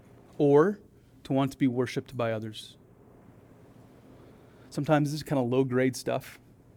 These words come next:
you know. But I think sometimes looking at the heart,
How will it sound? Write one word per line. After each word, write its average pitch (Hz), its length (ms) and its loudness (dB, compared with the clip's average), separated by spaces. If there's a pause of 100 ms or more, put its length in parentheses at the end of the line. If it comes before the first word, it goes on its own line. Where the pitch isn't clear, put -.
(120)
you 143 80 -10
know. 139 140 -12 (880)
But 139 120 -6
I - 20 -2
think 156 220 -2
sometimes 147 360 2
looking 127 300 -2
at 127 60 -4
the 127 80 -8
heart, 123 260 -2